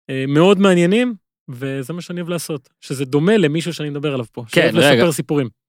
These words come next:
Speaker 2: נכון, קודם כל, אה,
Speaker 1: איזה שינויים, אגב, סליחה, אצלי?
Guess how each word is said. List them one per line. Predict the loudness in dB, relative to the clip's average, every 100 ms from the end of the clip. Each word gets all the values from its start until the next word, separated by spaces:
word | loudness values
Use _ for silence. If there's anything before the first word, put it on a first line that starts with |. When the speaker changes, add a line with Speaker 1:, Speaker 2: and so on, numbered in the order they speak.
| _ -6
Speaker 2:
נכון, | 0 4 4 4
קודם | 2 4 4
כל, | 4 4 6 4 2 _ _ _ _ _ -4
אה, | -2 -2 -2 -4 -4 -4 0
Speaker 1:
איזה | 2 2
שינויים, | 2 4 4 4
אגב, | 2 -2
סליחה, | -4 -4 -4
אצלי? | -4 -8